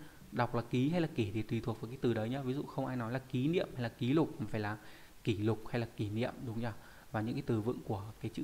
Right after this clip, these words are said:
ký này khá là quan trọng, cho nên tất cả đều, đều bôi đen hết. Kanji tương tự thì chúng ta có một số chữ kanji có cái bộ, bộ, ờ, kỷ này. Ví dụ đây là chữ khởi là gì nhỉ? Okiru, đúng không? Okiru, thức dậy này,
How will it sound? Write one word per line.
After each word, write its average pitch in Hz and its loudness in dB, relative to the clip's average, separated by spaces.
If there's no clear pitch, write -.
ký 120 0
này 131 0
khá 117 2
là 120 0
quan 127 0
trọng, 131 -2
cho - -2
nên 120 2
tất - -4
cả 180 -4
đều, 110 0
đều 107 -2
bôi 113 2
đen 123 4
hết. 143 2
Kanji 139 6
tương 147 8
tự 135 4
thì 117 2
chúng 117 0
ta 131 2
có 113 0
một 123 0
số 113 0
chữ - -2
kanji 131 0
có 113 -2
cái 131 -2
bộ, 135 6
bộ, - 6
ờ, 110 6
kỷ 104 6
này. 104 2
Ví 110 2
dụ 135 2
đây 123 6
là 113 4
chữ - -4
khởi - 2
là 110 4
gì 104 2
nhỉ? 104 2
Okiru, 135 4
đúng 113 2
không? 127 2
Okiru, 127 2
thức 143 -4
dậy 135 2
này, 113 0